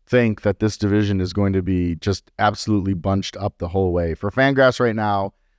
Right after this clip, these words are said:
they have the Brewers forty-seven point five percent to win the division. The other clubs are, like, fourteen, fifteen percent. So,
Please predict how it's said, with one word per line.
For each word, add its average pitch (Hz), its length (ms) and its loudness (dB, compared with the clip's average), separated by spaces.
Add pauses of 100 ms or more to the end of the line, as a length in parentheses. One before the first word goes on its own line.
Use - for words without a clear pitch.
they 110 120 0
have 120 140 2
the 110 60 -2
Brewers 107 260 2
forty-seven 127 720 0
point 107 240 -4
five 107 340 -2
percent 110 340 -2
to 101 60 -2
win 101 120 0
the 98 80 0
division. 95 400 0
The 92 100 0
other 101 140 2
clubs 101 320 0
are, 95 80 2
like, 87 160 -2
fourteen, 101 400 -2
fifteen 92 400 -4
percent. 90 440 -6
So, 85 380 -2